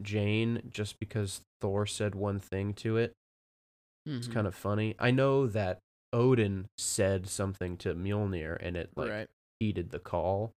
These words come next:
Speaker 1: or whatever. But that was Odin
Speaker 2: Yeah.
Speaker 1: intentionally, like, casting a spell into the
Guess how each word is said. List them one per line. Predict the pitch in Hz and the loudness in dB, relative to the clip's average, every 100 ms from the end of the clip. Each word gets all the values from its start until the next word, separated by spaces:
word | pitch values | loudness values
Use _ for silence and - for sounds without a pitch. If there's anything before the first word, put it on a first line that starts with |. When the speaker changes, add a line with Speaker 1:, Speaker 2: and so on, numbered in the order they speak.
| _ _ - | _ _ -4
Speaker 1:
or | 110 | 0
whatever. | 113 113 113 127 131 - _ _ _ - | 2 2 2 0 -4 -8 _ _ _ -2
But | 104 | 2
that | 123 120 | 4 4
was | 107 95 87 - | 2 2 0 -2
Odin | 117 120 117 98 90 95 _ _ _ _ _ | 4 6 6 4 0 -6 _ _ _ _ _
Speaker 2:
Yeah. | - 107 | -8 2
Speaker 1:
intentionally, | 135 120 - 143 - 131 120 110 107 104 95 | 2 4 2 2 2 0 2 2 0 -2 -2
like, | 95 - | -6 -8
casting | - 104 104 - 110 104 101 - - | -4 -4 -4 -4 -2 0 -2 -4 -2
a | 101 95 92 95 104 _ _ _ _ _ | 0 2 0 -2 -6 _ _ _ _ _
spell | - - 117 107 92 82 | -12 0 2 4 2 0
into | 101 95 101 | -2 -2 -2
the | 90 82 78 | 0 -2 -2